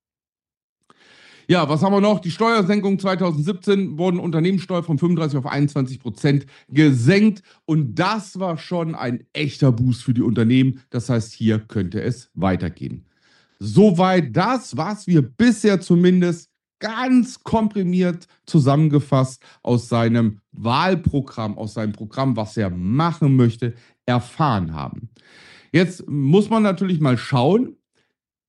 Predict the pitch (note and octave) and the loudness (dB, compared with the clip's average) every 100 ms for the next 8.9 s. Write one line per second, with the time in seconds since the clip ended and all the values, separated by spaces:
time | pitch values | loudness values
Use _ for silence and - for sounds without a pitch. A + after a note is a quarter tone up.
0 | _ F#2+ C3+ G#3+ A3 G#3 E3 E3+ E3 C3+ | _ -8 -4 -4 -4 -8 -4 -6 -4 -8
1 | A2 - - E3 G3+ F3 C#3 C3+ C#3 B2+ | -10 -6 4 6 6 4 4 2 0 -4
2 | - D#3 F3+ A3 A#3+ - A#3+ A3+ A3 - | -6 -8 -8 -6 -8 -8 -6 -4 -4 -6
3 | - G#3 F#3 F#3+ E3 F3 D#3+ - - F#2+ | -4 2 6 6 6 2 0 -6 -6 -6
4 | E2 D#2+ F#2+ - - _ _ _ F3 G#3 | -6 -8 -16 -18 -20 _ _ _ 0 2
5 | G#3+ G3+ F#3+ F#3 D#3 G3 F#3+ - _ D3 | 4 4 2 0 -2 0 -2 -6 _ 2
6 | F3+ E3+ _ _ _ - A3+ A3+ G#3+ E3 | 2 2 _ _ _ -2 2 0 0 -6
7 | - _ A3 G3+ G3+ G3 D3+ F3+ F3 C#3+ | -6 _ -2 0 -2 -4 -4 -6 -6 -6
8 | D3 C#3+ - D3 C#3+ - C#3+ C#3 C3 | -8 -8 -6 -4 -4 -4 -2 -2 -2